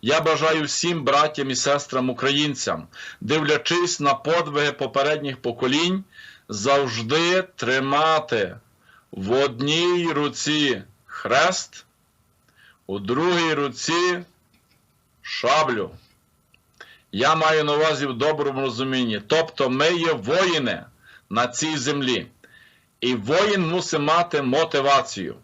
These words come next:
А мотивація нас штовхає вперед. Христос сам, коли прийшов на землю,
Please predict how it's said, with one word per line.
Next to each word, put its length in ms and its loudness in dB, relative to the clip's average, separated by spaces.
А 140 4
мотивація 1080 2
нас 340 2
штовхає 560 0
вперед. 540 0
Христос 600 -2
сам, 340 2
коли 300 0
прийшов 480 0
на 140 0
землю, 520 0